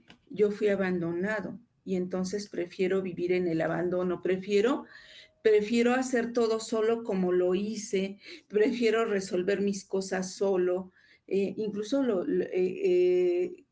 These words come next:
podemos ver en los niños que no saben trabajar en equipo, porque todo lo aprendieron a resolver solos, porque no encontraron el apoyo, el afecto ni la contención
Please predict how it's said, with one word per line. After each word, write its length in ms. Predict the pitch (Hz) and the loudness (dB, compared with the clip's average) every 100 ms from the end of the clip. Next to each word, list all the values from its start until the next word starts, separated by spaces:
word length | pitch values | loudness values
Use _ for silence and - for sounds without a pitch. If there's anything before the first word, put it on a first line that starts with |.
| _ _ | _ _
podemos 480 | 208 196 202 208 208 | 0 2 0 -2 0
ver 160 | 208 | 0
en 160 | 196 196 | 0 0
los 180 | 185 185 | -2 -2
niños 440 | 202 190 208 240 | -2 0 -2 -4
que 100 | - | -4
no 120 | 202 | -4
saben 260 | 196 208 202 | -4 -4 -4
trabajar 340 | 180 175 190 185 | -4 -6 -4 -4
en 140 | 185 | -4
equipo, 340 | 180 - 180 | -6 -10 -12
porque 280 | 175 180 - | -10 -6 -6
todo 400 | 190 202 196 214 202 | -2 -2 0 0 0
lo 80 | |
aprendieron 540 | 202 202 185 190 196 190 | -4 -2 0 0 0 -2
a 80 | 175 | -4
resolver 480 | 175 175 180 185 | -6 -4 -4 -2
solos, 500 | 190 214 208 233 233 _ _ - - | -2 -2 0 -2 -4 _ _ -20 -10
porque 300 | - 226 233 | -2 0 0
no 100 | 226 | 0
encontraron 680 | 233 240 233 226 220 214 220 220 - - - | 2 2 0 0 2 2 -2 -8 -18 -10 2
el 180 | 202 | 4
apoyo, 460 | 196 196 208 202 208 | 4 2 2 2 2
el 120 | 202 | 2
afecto 460 | 180 190 233 - 220 | 0 -2 -6 -6 -4
ni 140 | 196 | 0
la 160 | 180 180 | 0 -2
contención 760 | 180 175 185 180 185 240 453 | -6 -4 -4 -4 -4 -4 -4